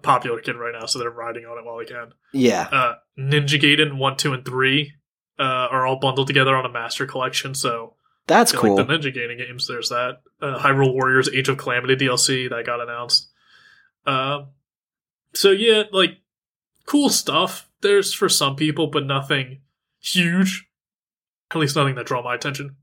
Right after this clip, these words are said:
Speaker 1: The biggest thing was at the very end was Splatoon three. So they announced Splatoon
Speaker 2: Damn.
Speaker 1: three is coming twenty twenty-two. So they're working on it. Um, even the trailer, people were pointing out, like, "Oh, you can now customize your, uh,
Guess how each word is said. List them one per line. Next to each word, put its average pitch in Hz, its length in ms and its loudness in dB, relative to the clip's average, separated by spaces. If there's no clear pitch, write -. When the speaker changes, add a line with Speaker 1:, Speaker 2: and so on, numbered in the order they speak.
Speaker 1:
The 175 80 4
biggest 214 400 4
thing 170 120 0
was 147 120 2
at 139 100 2
the 139 60 2
very 123 280 0
end 120 180 -8
was 120 460 -2
Splatoon 139 540 0
three. 113 340 -8
So 139 240 2
they 123 120 0
announced 120 420 -6
Splatoon 170 320 2
Speaker 2:
Damn. 156 200 6
Speaker 1:
three 135 80 6
is - 100 2
coming 156 480 0
twenty 151 280 -2
twenty-two. 143 580 -2
So 120 100 -14
they're 135 160 0
working 151 280 -2
on 151 160 0
it. 143 120 -4
Um, 123 480 -10
even 156 280 2
the 139 60 2
trailer, 139 280 2
people 139 240 -2
were 127 60 -2
pointing 131 260 -2
out, 127 100 -4
like, 123 180 -8
"Oh, 156 160 0
you 135 180 0
can 131 280 -4
now 151 120 4
customize 151 520 2
your, 131 300 -2
uh, 123 300 -2